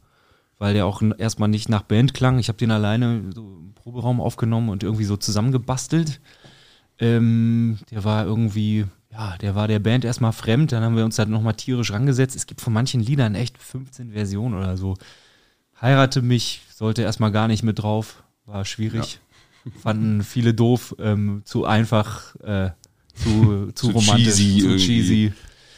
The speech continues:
Speaker 1: Da waren Simon und Rudi wiederum so, „Probiert doch mal und spielt den mal ein bisschen zackiger“, so.
Speaker 2: Ja.
Speaker 1: Schon
Speaker 2: Ja, da
Speaker 1: mal.
Speaker 2: waren wir auch am, äh, selber am Anfang irgendwie alle nicht, noch nicht so richtig überzeugt von, ne?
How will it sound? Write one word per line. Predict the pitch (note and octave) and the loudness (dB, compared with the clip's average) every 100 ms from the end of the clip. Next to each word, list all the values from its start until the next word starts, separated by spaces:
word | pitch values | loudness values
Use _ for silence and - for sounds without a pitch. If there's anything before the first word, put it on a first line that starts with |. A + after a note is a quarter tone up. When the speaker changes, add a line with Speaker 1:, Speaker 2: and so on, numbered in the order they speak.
| - _ _ - | -20 _ _ -2
Speaker 1:
Da | A2 | 2
waren | A#2+ A#2+ | 4 6
Simon | C#3 C#3+ | 6 6
und | C3 | 6
Rudi | B2 C#3 | 6 6
wiederum | C3 C3 A#2 B2 | 8 6 6 4
so, | B2 A2+ | 4 2
„Probiert | - A2+ C3+ D#3+ | 2 4 4 4
doch | D3 | 4
mal | D3+ D3+ D#3 | 4 4 4
und | A#2+ | 2
spielt | - C3 | 2 2
den | C3 B2 | 2 2
mal | |
ein | A#2 | 2
bisschen | A#2 - A2 | 2 -2 -4
zackiger“, | D3 - E3 D#3 E3+ | -6 -2 2 2 2
so. | D3+ D#3 E3 | 2 0 0
Speaker 2:
Ja. | F#2 F#2+ G2+ - | -2 -4 -10 -14
Speaker 1:
Schon | - F2+ | -4 2
Speaker 2:
Ja, | |
da | A#2+ | 4
Speaker 1:
mal. | A#2+ | 6
Speaker 2:
waren | C3 B2+ | 4 6
wir | D3 B2 | 4 4
auch | G2 | 2
am, | F#2 F#2+ | 2 2
äh, | G2 G2 F#2+ | 2 4 4
selber | G2+ A#2 G2 F2+ | 4 4 4 2
am | E2 | 0
Anfang | D#2+ E2 E2 E2+ | -4 -4 -2 0
irgendwie | E2 E2 F2 | 0 0 -2
alle | - E2 | -2 -4
nicht, | D#2+ D#2 | -4 -4
noch | F2 E2+ | -4 -2
nicht | F2 | -4
so | - D#2+ | -4 -8
richtig | E2 F2 E2 | -6 -6 -6
überzeugt | E2+ D#2 - D2+ D2 | -6 -6 -4 -4 -4
von, | - D#2 | -10 -8
ne? | D#2+ | -8